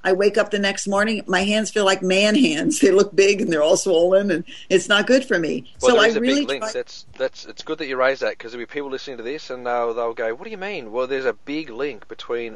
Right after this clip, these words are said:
Speaker 2: autoimmune disease,
Speaker 1: Yeah.
Speaker 2: including
Speaker 1: Yeah.
Speaker 2: thyroid dysfunction and, uh, au-, you know, uh, rheumatoid arthritis,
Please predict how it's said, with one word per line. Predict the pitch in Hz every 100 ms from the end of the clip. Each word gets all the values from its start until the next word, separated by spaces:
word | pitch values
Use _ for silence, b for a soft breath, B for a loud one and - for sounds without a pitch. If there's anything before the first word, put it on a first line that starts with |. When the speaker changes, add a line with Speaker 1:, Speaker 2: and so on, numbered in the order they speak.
| 110
Speaker 2:
autoimmune | 131 135 113 113
disease, | 107 101 101 214 - -
Speaker 1:
Yeah. | - 165
Speaker 2:
including | 165 143 139 120 110
Speaker 1:
Yeah. | 101
Speaker 2:
thyroid | - 120 120 120 117
dysfunction | 113 - 117 - 120 113 113 110
and, | 107 107 104 104
uh, | - - -
au-, | 123 - -
you | 117
know, | 104 104 104
uh, | 104
rheumatoid | 127 135 127
arthritis, | 113 104 107 107 139 -